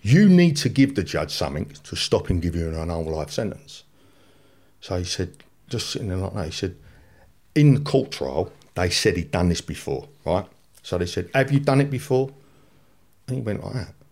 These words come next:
Just put four fingers up. That's it. He goes in the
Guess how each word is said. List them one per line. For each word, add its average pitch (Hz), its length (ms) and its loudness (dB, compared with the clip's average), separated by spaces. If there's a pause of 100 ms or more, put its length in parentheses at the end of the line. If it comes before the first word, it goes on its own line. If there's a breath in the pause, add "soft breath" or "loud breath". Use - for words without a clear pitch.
(800 soft breath)
Just - 160 -10
put - 160 -4
four 104 160 -2
fingers 135 320 -4
up. - 220 -16
That's 147 240 0
it. - 180 -2 (800 soft breath)
He 190 80 2
goes 95 260 0
in 80 120 -6
the 76 40 -10